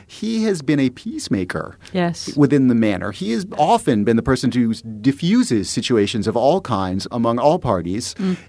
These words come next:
Speaker 1: It would be a terrible blow to the house if he left. And in fact, I think a terrible blow to the series if he left, because he's a good character for exploring some of these things and for resolving some of these arguments. And, and I respect him.
Speaker 2: Yeah, yeah.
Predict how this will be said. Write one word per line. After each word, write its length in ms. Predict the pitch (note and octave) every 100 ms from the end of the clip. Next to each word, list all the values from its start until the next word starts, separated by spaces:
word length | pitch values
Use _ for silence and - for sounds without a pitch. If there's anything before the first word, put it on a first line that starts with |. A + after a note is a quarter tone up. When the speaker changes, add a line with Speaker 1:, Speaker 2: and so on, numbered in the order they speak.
| -
Speaker 1:
It 160 | C3
would 120 | D#3+ B2
be 200 | C3 B2+
a 240 | A2 G#2
terrible 380 | - F#3+ D#3+ A#2+
blow 260 | G#2+ G#2
to 100 | G2
the 100 | G2 F2+
house 300 | F#2 F2+ G2
if 100 | G2
he 120 | G2
left. 360 | F#2+ G2 F#2
And 120 | A#2 G#2+
in 80 |
fact, 280 | G#2+ A#2 A2
I 120 | A#2+
think 180 | A#2+ A2
a 60 | G2+
terrible 280 | B2 A2 F#2
blow 160 | G2
to 60 | F2
the 60 |
series 280 | F2+ A2+ G2
if 60 | F2
he 100 | F#2+
left, 260 | F2 F2+ -
because 420 | F#2 G2+ F2+ - - -
he's 220 | - F3
a 60 | F#3
good 180 | F#3 -
character 560 | D#3+ F3 F3+ - D3+
for 140 | D3 D3
exploring 420 | - - C#3 C#3+
some 80 | C3+
of 40 |
these 140 | C3
things 340 | - C3+ C3 B2+
and 120 | A2
for 320 | A2 G#2 G#2+ - - - -
resolving 520 | G#2+ G2 B2 B2+ B2+
some 180 | C3 B2
of 80 | A2+
these 260 | A#2+ A#2+
arguments. 880 | B2 A#2 A#2+ A2+ A#2 A2+ A#2 A2+ -
And, 160 | A2+ G#2+
and 160 | A2
I 60 | G#2+
respect 580 | G2 - - E3 - -
him. 420 | C#3 B2+ B2 A#2+
Speaker 2:
Yeah, 200 | E3 D#3+ E3
yeah. 160 | F3 F3